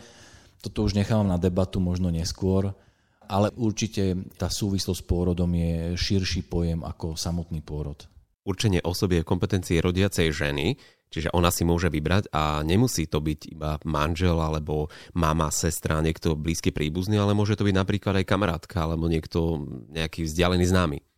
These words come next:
Speaker 1: Mm, presne tak, toto rozhodnutie je plne ponechané na rodiacu ženu. I keď v zákone sú určité výnimky, ktoré stanovujú, že voči ktorým osobám, e, tá rodiaca žena toto právo vlastne nemôže využiť.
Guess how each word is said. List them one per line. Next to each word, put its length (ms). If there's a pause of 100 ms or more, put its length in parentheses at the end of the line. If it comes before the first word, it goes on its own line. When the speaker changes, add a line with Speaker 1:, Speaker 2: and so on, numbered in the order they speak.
(320)
Speaker 1:
Mm, 280
presne 360
tak, 240
toto 240
rozhodnutie 580
je 380
plne 320
ponechané 640 (200)
na 240
rodiacu 480
ženu. 400 (440)
I 80
keď 240
v 80
zákone 440 (120)
sú 240
určité 400
výnimky, 880
ktoré 480
stanovujú, 720
že 200 (120)
voči 400
ktorým 400
osobám, 480
e, 80 (480)
tá 80
rodiaca 480
žena 400 (640)
toto 240
právo 560
vlastne 320
nemôže 400
využiť. 720